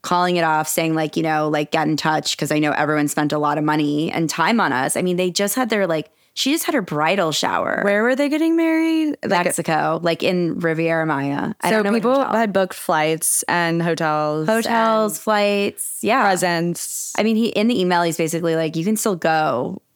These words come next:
Speaker 1: and, like, use it as vacation," which I would. I mean, I would.
Speaker 2: I know, but, like, that's such a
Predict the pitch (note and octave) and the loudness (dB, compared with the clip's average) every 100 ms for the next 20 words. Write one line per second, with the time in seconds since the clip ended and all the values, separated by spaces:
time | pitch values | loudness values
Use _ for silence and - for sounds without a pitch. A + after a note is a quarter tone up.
0 | - G3+ G3+ G3 E3+ G3 G3 G3 F#3 F3+ | -4 0 2 2 0 0 2 2 0 0
1 | E3 - E3+ D#3 D#3+ D3 D#3 D#3+ _ - | -2 0 -2 0 0 0 -2 -4 _ -20
2 | _ _ - F#3+ B3+ A3+ C#3+ - - _ | _ _ -4 0 0 0 -2 -2 -6 _
3 | _ _ _ - F#3+ F#3 F3 F3+ F#2 A#2 | _ _ _ -4 0 2 2 2 0 0
4 | D#4 E4 D4+ C4+ A#3+ G#3 A#3+ B3 D#4+ - | 2 2 2 0 0 2 0 2 -2 0
5 | F4+ | -2